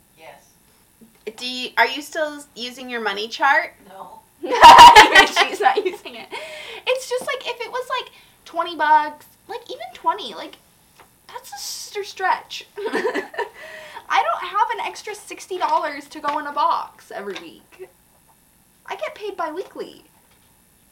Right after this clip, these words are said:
Speaker 1: Okay, but if you add up your Ubers and your
Speaker 3: But, Miss Girl, I can't get to work.
Speaker 2: Um, but if you were curious about the cycle tracking thing, let us know, because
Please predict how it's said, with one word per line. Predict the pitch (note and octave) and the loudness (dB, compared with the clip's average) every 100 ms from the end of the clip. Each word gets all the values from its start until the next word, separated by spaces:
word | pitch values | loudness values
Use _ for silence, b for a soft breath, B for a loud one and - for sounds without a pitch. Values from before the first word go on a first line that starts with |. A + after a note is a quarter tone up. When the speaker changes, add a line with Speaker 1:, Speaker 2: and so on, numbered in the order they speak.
| G#3+ | -20
Speaker 1:
Okay, | G#3+ G3 F3 F3 | -20 -20 -20 -18
but | F#3+ | -20
if | F#3+ | -20
you | F#3+ - | -20 -18
add | - - | -12 -10
up | G3+ G#3 G3+ | -12 -18 -20
your | F3+ - F3+ | -20 -20 -20
Ubers | F#3+ G3+ G#3+ A3+ - F3 | -20 -20 -20 -20 -20 -20
and | F3+ | -20
your | F#3 F3 E3+ E3+ F3 _ _ _ _ _ _ _ - | -20 -20 -20 -20 -20 _ _ _ _ _ _ _ -2
Speaker 3:
But, | A#4+ | -2
Miss | G#4 - | -2 -8
Girl, | - A4+ C5+ A4 | 0 6 8 8
I | - | 4
can't | - B4 A4+ | -4 -10 -10
get | - | -8
to | G#4+ F#4+ | -6 -2
work. | A4+ G#4+ B3 - - - _ _ _ _ _ _ B B B B B B | 0 0 -4 -6 -16 -20 _ _ _ _ _ _ B B B B B B
Speaker 2:
Um, | B3+ C#4 B3+ A#3 | -6 -6 -8 -14
but | - C4 | -16 -16
if | - | -16
you | C#4 | -18
were | C#4 | -18
curious | - B3+ F#4+ - | -18 -16 -16 -16
about | C5 | -18
the | A#3+ | -18
cycle | - E3 D3+ | -18 -18 -16
tracking | G3+ A3+ A#3 C4+ | -16 -14 -16 -18
thing, | C4 D#4+ D#4 E4 - B B B | -20 -20 -18 -20 -20 B B B
let | A#3+ B3+ | -14 -12
us | G4 - | -14 -14
know, | B3 | -18
because | A#3+ A#3 A3 | -16 -18 -16